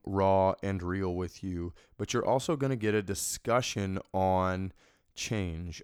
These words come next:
on tools, on modalities, and what I'm using to help me.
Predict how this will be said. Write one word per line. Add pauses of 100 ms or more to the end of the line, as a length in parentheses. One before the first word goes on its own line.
(120)
on (100)
tools,
on
modalities,
and
what (380)
I'm
using
to
help
me.